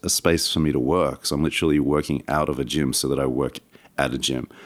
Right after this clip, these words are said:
And I'm doing heavy weights again. It's been one of the best things for my mental health. But <laughs> what's been happening in the past two weeks, 'cause I'm, I'm pushing a little hard perhaps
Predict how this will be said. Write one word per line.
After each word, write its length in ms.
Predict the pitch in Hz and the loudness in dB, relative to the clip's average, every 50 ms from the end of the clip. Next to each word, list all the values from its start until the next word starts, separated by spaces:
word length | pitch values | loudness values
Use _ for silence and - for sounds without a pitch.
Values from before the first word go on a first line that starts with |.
| - - - - - - - - _ | -20 -20 -20 -18 -18 -20 -20 -20 _
And 180 | - - 69 69 | -2 0 2 2
I'm 100 | 67 65 | 2 2
doing 260 | 71 78 69 71 73 | 2 2 2 0 0
heavy 220 | 69 82 71 73 71 | 0 0 0 2 2
weights 320 | 67 67 69 67 - - | 2 2 0 0 -2 -2
again. 320 | 76 67 71 71 69 71 | -2 -2 -2 -2 0 -2
It's 140 | 69 64 - | -2 -2 -4
been 220 | - 67 67 65 71 | -4 -2 -2 0 0
one 100 | 76 71 | 0 0
of 60 | 71 | 0
the 80 | 71 | 0
best 260 | 64 69 65 65 - - | 0 0 -2 -2 -2 -2
things 300 | 71 69 67 67 65 - | -2 -2 -2 -2 -4 -4
for 100 | - 65 | -4 -4
my 80 | 64 | -2
mental 300 | 65 67 65 62 - - | -2 -2 -2 -4 -6 -6
health. 400 | - - 82 73 69 69 - - | -4 -2 0 0 0 -2 -2 -2
But 80 | - - | -2 -2
<laughs> 260 | - - - - - | 0 -2 -6 -8 -4
what's 180 | 82 82 - - | -4 -2 0 2
been 140 | 104 87 73 | 2 2 2
happening 340 | 78 76 76 - - 78 73 | 2 0 -2 -2 -2 -2 -2
in 40 | |
the 60 | 71 69 | -2 -2
past 320 | - 76 71 67 - - | -2 -2 -2 -2 -2 -4
two 140 | - 76 71 | -2 -2 0
weeks, 280 | 71 73 69 - - | 2 2 2 0 -2
'cause 160 | - - 64 60 | -4 -4 -4 -2
I'm, 180 | 64 60 60 - | -4 -4 -6 -6
I'm 340 | - 69 69 69 64 - - - - _ _ _ _ _ _ - | -4 -4 -2 -2 -4 -6 -10 -16 -20 _ _ _ _ _ _ -4
pushing 520 | - - 87 - - 71 67 69 65 - - - - - - 73 | 0 0 2 2 2 0 0 -2 -4 -6 -12 -20 -20 -20 -6 -2
a 60 | 76 | 0
little 300 | 73 73 71 71 69 - | 0 2 2 0 0 -2
hard 380 | - - 73 69 65 65 65 | -2 0 0 0 0 -2 -4
perhaps 640 | - - - - 78 69 58 55 - - - - | -6 -8 -6 -4 -2 -2 -2 -2 -2 -2 -2 -2